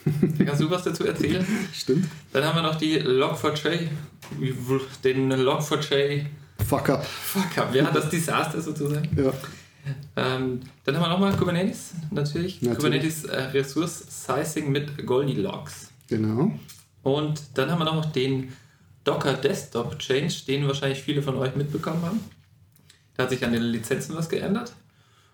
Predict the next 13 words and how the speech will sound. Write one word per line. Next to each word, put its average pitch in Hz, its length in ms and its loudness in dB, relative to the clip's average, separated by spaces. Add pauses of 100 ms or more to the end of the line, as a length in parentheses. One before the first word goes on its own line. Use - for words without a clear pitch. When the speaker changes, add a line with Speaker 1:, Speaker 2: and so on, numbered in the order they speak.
(160)
Speaker 2:
Und 156 240 2
dann 143 360 0
gibt's 127 180 -2
noch 127 100 -2
mal 117 60 -2
einen 113 120 -4
kurzen 123 340 -4
Einblick 113 440 -4 (180)
von 110 220 -6
Hajo 107 320 0
zu 113 100 -4
dem 110 200 0
Thema, 107 540 -2